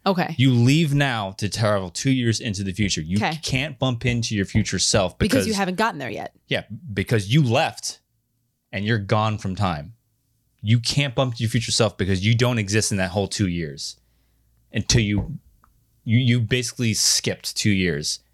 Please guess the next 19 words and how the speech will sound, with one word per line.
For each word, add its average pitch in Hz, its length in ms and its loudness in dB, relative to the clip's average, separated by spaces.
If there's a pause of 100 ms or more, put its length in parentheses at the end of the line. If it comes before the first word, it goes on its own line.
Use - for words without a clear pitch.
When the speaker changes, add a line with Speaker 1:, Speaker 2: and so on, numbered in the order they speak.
(120)
Speaker 2:
and 104 160 -2
you 107 100 2
weren't 110 300 2
there 107 200 0
for, - 100 -12 (120)
for - 140 -4
those 90 180 4
two - 140 0
years. 78 400 -2 (160)
Speaker 1:
It's 208 160 0
like 226 160 4
you 220 60 0
just 190 200 -2
plucked - 320 -2
yourself 240 380 2 (140)
out 220 300 0
of 202 140 0
existence. 170 760 2
Speaker 2:
Mm-hmm. 92 120 -2